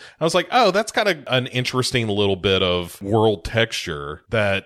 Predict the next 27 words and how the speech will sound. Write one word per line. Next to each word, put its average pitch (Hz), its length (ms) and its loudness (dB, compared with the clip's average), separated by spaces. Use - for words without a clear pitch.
whenever 113 500 0
they 101 160 2
spot 104 320 -2
somebody 104 240 0
with 92 140 -6
a - 20 -6
blindfold, 92 540 -2
they're 98 100 0
just, 92 260 -6
like, 90 200 -2
using 101 420 -2
this 95 200 -2
hook 101 220 0
to 98 80 -8
go, 98 160 -2
"Yoink!" 359 540 0
Okay, 131 320 2
now 104 140 0
you're 101 200 -6
either 92 220 -6
dead 87 320 -2
or 87 180 -4
one 87 240 -2
of 85 140 -2
us, 82 200 -4
I 98 160 -4
guess." 80 640 -8